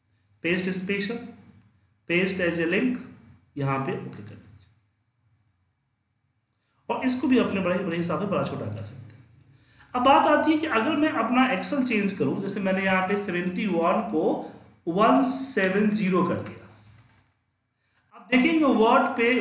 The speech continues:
वन सेवन ज़ीरो हो गया, PowerPoint पे वन सेवन ज़ीरो हो गया,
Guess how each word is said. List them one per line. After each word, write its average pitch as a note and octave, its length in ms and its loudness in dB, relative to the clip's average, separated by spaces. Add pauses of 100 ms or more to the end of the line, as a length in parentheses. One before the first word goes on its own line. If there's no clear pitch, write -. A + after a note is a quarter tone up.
वन F#3+ 180 4
सेवन A3 340 0
ज़ीरो A#3+ 220 0
हो A#3+ 120 4
गया, B3+ 180 0 (1900)
PowerPoint B3+ 580 6
पे D4 120 0 (340)
वन E3+ 200 0
सेवन F#3+ 300 0
ज़ीरो F#3 220 -2
हो F3+ 100 -6
गया, F#3+ 220 -10